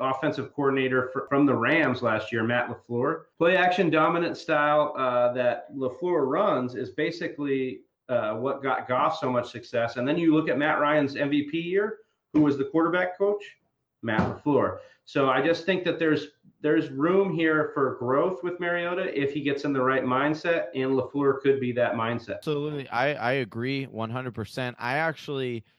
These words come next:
Speaker 2: have Marcus Mariota as one of my sleepers for the year. I really like his, the scheme that he's coming into. Like you said, you talk about LaFleur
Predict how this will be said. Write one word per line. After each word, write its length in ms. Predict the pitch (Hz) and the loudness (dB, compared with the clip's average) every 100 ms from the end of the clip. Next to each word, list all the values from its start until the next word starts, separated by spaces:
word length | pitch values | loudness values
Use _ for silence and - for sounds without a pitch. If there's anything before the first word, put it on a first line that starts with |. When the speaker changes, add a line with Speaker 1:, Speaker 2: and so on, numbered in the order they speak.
| _ _ | _ _
Speaker 2:
have 300 | - 135 135 | -6 -4 -4
Marcus 640 | 123 120 127 127 - 123 123 | -4 -4 -4 -6 -10 -12 -8
Mariota 720 | 120 117 117 120 117 110 - | -6 -4 -2 -2 -2 -4 -4
as 500 | 110 107 107 98 - _ | -4 -2 -4 -8 -14 _
one 360 | 101 95 131 139 | -14 -8 -6 -6
of 60 | |
my 380 | 113 123 120 113 | -4 -4 -4 -6
sleepers 360 | 135 156 120 104 | -4 -4 -4 -8
for 160 | - 107 | -8 -8
the 100 | 98 | -6
year. 320 | 101 98 90 _ _ | -6 -6 -10 _ _
I 100 | - | -4
really 400 | 110 113 147 165 | -4 -2 -2 -2
like 460 | 147 127 139 - - _ | -2 -2 -4 -6 -18 _
his, 440 | 113 120 110 - - _ 120 | -10 -8 -8 -12 -20 _ -12
the 120 | 113 | -12
scheme 380 | - 143 156 170 | -10 -8 -6 -4
that 140 | 156 | -4
he's 140 | 139 | -4
coming 320 | - 135 127 120 | -6 -8 -8 -10
into. 500 | 139 - 170 175 151 | -12 -8 -4 -4 -4
Like 240 | 117 110 | -6 -6
you 120 | 120 | -10
said, 440 | 104 143 143 151 131 _ _ | -8 -4 -2 -4 -8 _ _
you 80 | 107 | -10
talk 220 | 127 120 | -4 -4
about 280 | 120 117 98 | -2 -4 -4
LaFleur 560 | 101 - 156 160 151 | -8 -6 -2 0 0